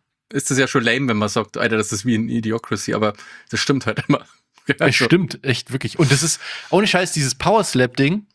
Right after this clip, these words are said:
Speaker 2: also in Idiocracy gibt's ja diese Sendung, wo die sich die ganze Zeit in die Eier treten.
Speaker 1: <laughs> Ja.
Speaker 2: Das ist genau das Gleiche, nur, nur irgendwie ein Meter fünfzig weiter oben.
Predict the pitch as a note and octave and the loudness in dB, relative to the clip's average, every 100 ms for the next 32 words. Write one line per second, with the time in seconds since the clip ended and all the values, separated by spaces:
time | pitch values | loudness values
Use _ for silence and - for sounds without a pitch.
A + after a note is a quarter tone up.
0 | _ _ - C#3+ C#3 D3+ D3+ A#2+ D3+ E3 | _ _ -4 0 2 2 0 2 2 4
1 | D3+ C3 C3 - A#2+ A#2 A2 G#2 C3 D#3 | 0 2 2 2 2 2 0 2 2 4
2 | C#3+ C3+ B2 A#2+ A#2 B2+ C3 A#2+ B2+ A#2+ | 2 4 2 2 -2 0 0 2 0 2
3 | A#2 C3 A#2+ - F#2+ F2+ D3 - F3+ - | 4 4 2 0 -2 -2 -6 -4 -2 0
4 | E3+ - F3 D#3 - F3+ - E3+ - F#3 | 2 2 2 0 0 -2 0 -2 0 -2
5 | - D3 E3+ - - E3 D#3+ D#3+ - B2 | 2 4 4 2 2 2 2 0 2 0
6 | - - C3 C#3+ C3+ - A#3+ C#4+ G#3 C3+ | 0 0 0 4 2 4 0 0 2 4
7 | D3 A#2+ - - - _ _ - C3 B2+ | 4 2 -6 -12 -14 _ _ -2 2 4
8 | B2+ - - _ C#3 C#3+ C#3 C#3+ C#3 C3+ | 2 0 -16 _ -2 2 2 2 2 2
9 | C3 C#3+ A#2+ B2 C3 C3 A2+ G2 E2+ | 0 0 0 2 2 2 2 0 -6